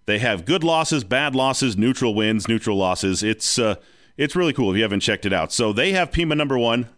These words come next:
Morenci number two, Wilcox number three in theirs. Uh, I would like to see the A I A go to something like this. This is in-depth. I've looked at it before. It's not the first time I've looked at it, but I,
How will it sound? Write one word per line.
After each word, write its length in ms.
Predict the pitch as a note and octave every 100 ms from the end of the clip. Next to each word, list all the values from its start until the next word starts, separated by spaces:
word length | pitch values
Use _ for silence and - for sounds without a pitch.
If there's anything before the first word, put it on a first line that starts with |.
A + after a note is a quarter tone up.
| -
Morenci 340 | A#2 B2+ B2+
number 180 | A#2+ G#2+
two, 220 | - A2+
Wilcox 500 | G2+ A2 G#2+ G#2 -
number 200 | G#2 F2+
three 420 | D#2+ F2+ F2+ D2 D2 _ _ _ _ _ _ _ - - _ _ _ _ _ _ _ _ _
in 220 | A2 G2
theirs. 400 | G#2 F#2+ F2 E2+ -
Uh, 140 | G#2 F#2+ -
I 160 | D3+
would 140 | E4 A3
like 180 | C#3 -
to 60 |
see 200 | - A#2+
the 200 | F#2 F#2+ -
A 140 | A#2
I 100 | G2
A 160 | G2 G2+
go 120 | F2
to 80 | D#2
something 280 | F2+ D#2 D#2+
like 200 | D#2 -
this. 200 | D2+ - _
This 200 | C#3+ A3
is 140 | F#3 - B2
in-depth. 680 | B2 G#2 F#2+ D#2+ - - _ _ - _
I've 160 | B2+ C#3+
looked 220 | A3 A#3+
at 140 | A#3+
it 60 | E3+
before. 460 | C#3 A#2+ G#2 G#2+
It's 220 | A#2 G#2+ F3
not 160 | F3
the 60 | -
first 240 | D#3+ C#3+
time 100 | B2+
I've 140 | A2+ G#2+
looked 180 | -
at 120 | G2 F#2+
it, 180 | G2+
but 140 | G2+ A2
I, 220 | G#2+